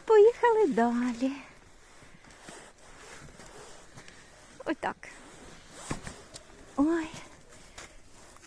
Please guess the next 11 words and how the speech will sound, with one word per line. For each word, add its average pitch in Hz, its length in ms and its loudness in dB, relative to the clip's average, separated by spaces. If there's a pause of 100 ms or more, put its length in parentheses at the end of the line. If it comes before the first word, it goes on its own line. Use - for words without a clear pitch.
(180)
Красунчик 349 800 -2
ти. 233 120 -8 (1400)
Тепер 233 440 -2 (120)
понад 320 440 -4
будинком. 214 1120 -2 (1400)
Да. 262 680 0 (800)
Тут 247 180 -6
у 254 80 4
нас 233 280 4
гарбуз 226 880 4
був, 214 520 2